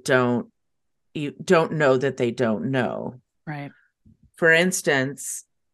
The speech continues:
Speaker 1: I had always thought of trauma as being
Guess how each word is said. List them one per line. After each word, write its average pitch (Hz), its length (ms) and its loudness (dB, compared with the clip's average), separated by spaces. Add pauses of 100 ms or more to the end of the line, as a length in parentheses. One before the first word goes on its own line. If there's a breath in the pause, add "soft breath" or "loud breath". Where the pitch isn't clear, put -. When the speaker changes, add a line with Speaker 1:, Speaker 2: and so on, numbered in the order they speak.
(140)
Speaker 1:
I 156 720 4 (1200)
had 160 160 2
always 147 240 6
thought 147 200 4
of 135 100 -4
trauma 151 420 0 (160)
as 123 140 -4
being 127 580 0